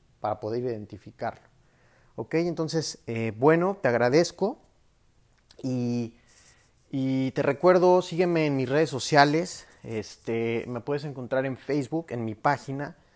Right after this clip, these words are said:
como Horacio Galván, con acento en la A y punto al final. Eh, tiene un leoncito en, en la foto de perfil y generalmente ahorita he estado compartiendo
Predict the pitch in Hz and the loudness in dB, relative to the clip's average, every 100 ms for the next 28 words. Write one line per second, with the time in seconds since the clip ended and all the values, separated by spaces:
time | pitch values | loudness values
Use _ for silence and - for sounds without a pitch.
0 | _ _ _ 131 123 120 117 - 123 143 | _ _ _ -8 -6 -6 -6 -4 -2 -2
1 | 139 143 123 107 110 131 185 226 _ - | -4 -8 -6 -4 0 -2 -2 -14 _ -14
2 | - 113 113 135 131 147 123 104 - 127 | -8 -6 -6 -8 -6 -4 -4 -6 -8 -10
3 | 202 _ _ _ _ 123 - 175 170 156 | -10 _ _ _ _ -10 -4 -2 -2 -4
4 | 139 131 156 156 165 135 _ _ _ _ | -6 -6 -8 -8 -10 -12 _ _ _ _
5 | _ _ _ _ _ _ - - - 123 | _ _ _ _ _ _ -20 -16 -4 0
6 | 123 123 160 165 170 170 156 127 - 151 | 2 2 0 0 2 2 2 0 -6 -4
7 | - 185 320 113 107 98 98 98 98 98 | -2 -2 -4 -8 -8 -10 -14 -10 -10 -6
8 | 135 - 135 - 104 101 127 151 196 - | -6 0 -2 0 -4 -4 -2 -2 -4 -10
9 | 123 120 120 113 139 143 156 160 160 147 | -8 -6 -6 -6 -6 -2 -2 -2 -6 -2
10 | 165 139 123 127 - 139 - 131 135 123 | 0 2 2 0 -4 -4 -2 -4 -2 -6
11 | 110 107 - 120 123 127 107 - | -8 -8 -6 -6 -2 -2 -2 -8